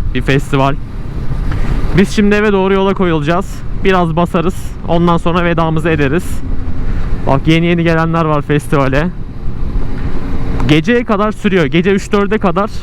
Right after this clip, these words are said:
müzik falan çalınıyormuş. Ben zaten müziğe kalsam da videoya çekemeyecektim telif haklarından dolayı.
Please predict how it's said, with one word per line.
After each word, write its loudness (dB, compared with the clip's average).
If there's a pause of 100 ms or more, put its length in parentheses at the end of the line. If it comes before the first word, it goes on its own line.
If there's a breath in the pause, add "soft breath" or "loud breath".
(400)
müzik 2
falan 0
çalınıyormuş. -2 (1300)
Ben 4
zaten 0
müziğe 0
kalsam 0
da 0
videoya 0
çekemeyecektim 0
telif 0
haklarından 0
dolayı. 2